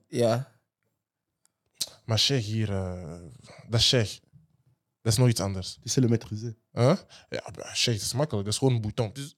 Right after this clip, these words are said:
Speaker 2: <laughs> Dat is gewoon een bouton.
Speaker 3: Ah.
Speaker 2: Pss. Nee,
Speaker 3: Bon,
Speaker 2: nee.
Speaker 3: Gambia, Comore, wat zeg je?
Speaker 2: Hey.
Speaker 3: Ah, Gambia, Cameroen, wauw.
Speaker 2: Voilà, ik, ik was aan het denken,
Speaker 3: Gambia,
Speaker 2: dus,
Speaker 3: Cameroen,
Speaker 2: oh.
Speaker 3: Gambia, Cameroen.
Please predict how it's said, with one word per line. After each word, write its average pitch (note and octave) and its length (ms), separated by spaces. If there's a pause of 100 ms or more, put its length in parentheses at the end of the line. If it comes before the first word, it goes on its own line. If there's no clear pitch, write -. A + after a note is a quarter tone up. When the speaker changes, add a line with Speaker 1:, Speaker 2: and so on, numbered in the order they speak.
Speaker 2:
<laughs> - 20
Dat - 1800
is - 80
gewoon F3+ 180
een D#3 60
bouton. C#3 280
Speaker 3:
Ah. C3+ 80
Speaker 2:
Pss. D#3+ 540 (840)
Nee, A#2 140
Speaker 3:
Bon, D3+ 140
Speaker 2:
nee. A2 180 (140)
Speaker 3:
Gambia, D#3 280
Comore, C#3 340
wat B2 100
zeg C3 160
je? A2+ 100 (1000)
Speaker 2:
Hey. C3+ 220 (3000)
Speaker 3:
Ah, D#3+ 300 (140)
Gambia, D#3+ 240
Cameroen, B2+ 340
wauw. A#2+ 240
Speaker 2:
Voilà, B2 140
ik, G#2 80
ik A#2+ 120
was C3+ 140
aan C3+ 100
het A#2+ 100
denken, D#3+ 180
Speaker 3:
Gambia, E3+ 160
Speaker 2:
dus, D#3 80
Speaker 3:
Cameroen, C#3 260
Speaker 2:
oh. A#2+ 60
Speaker 3:
Gambia, D3 220
Cameroen. B2 500